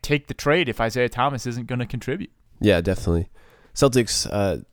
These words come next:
Speaker 2: have plenty of additional assets. You know, young guys in Jaylen Brown and Jason Tatum are probably the most coveted. They have a bunch of other, uh, first-round draft choices that aren't their own pick that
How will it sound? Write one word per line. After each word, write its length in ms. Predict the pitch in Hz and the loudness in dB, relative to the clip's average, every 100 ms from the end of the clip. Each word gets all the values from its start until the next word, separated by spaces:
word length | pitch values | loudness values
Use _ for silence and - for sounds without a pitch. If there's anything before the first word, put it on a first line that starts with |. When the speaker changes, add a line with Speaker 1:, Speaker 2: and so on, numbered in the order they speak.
| - | -8
Speaker 2:
have 220 | - 104 - | -2 0 2
plenty 280 | 113 104 | 4 4
of 120 | 92 90 | 2 0
additional 420 | 90 90 - 95 | -2 -2 -2 -4
assets. 640 | 90 - 95 - - - | -4 -2 -4 -4 -6 -2
You 80 | 85 | 0
know, 100 | 78 | 2
young 240 | 87 92 | 4 4
guys 260 | 90 87 85 | 4 2 2
in 100 | 85 | 2
Jaylen 280 | 90 87 82 | 2 2 2
Brown 240 | 87 85 | 2 2
and 80 | 85 | 0
Jason 280 | 80 - 82 | -2 -4 -4
Tatum 300 | 98 90 85 | 0 2 2
are 60 | |
probably 220 | - 82 | 0 -2
the 80 | 80 | -2
most 220 | 82 - | -2 -4
coveted. 600 | - 98 98 98 95 92 | 0 0 2 2 2 0
They 120 | 92 90 | -2 -2
have 300 | 95 85 - | 0 -2 -4
a 60 | 90 | -2
bunch 260 | 92 - | 0 0
of 80 | 82 | -2
other, 400 | 90 90 87 82 - - - - - | -2 0 0 0 -6 -16 -20 -20 -8
uh, 300 | 76 73 78 - _ _ _ - | -4 -4 -6 -8 _ _ _ -2
first-round 480 | 90 - 87 85 | 0 2 4 4
draft 340 | 82 80 - - | 2 0 -4 -8
choices 640 | - 80 - 85 82 80 | -2 0 0 0 -2 -2
that 260 | 82 78 - - _ | -4 -4 -6 -12 _
aren't 260 | 90 92 - | -2 0 0
their 180 | 85 87 | 2 2
own 180 | 85 | 4
pick 420 | 85 87 82 - - | 4 2 0 -10 -6
that 220 | 80 | -6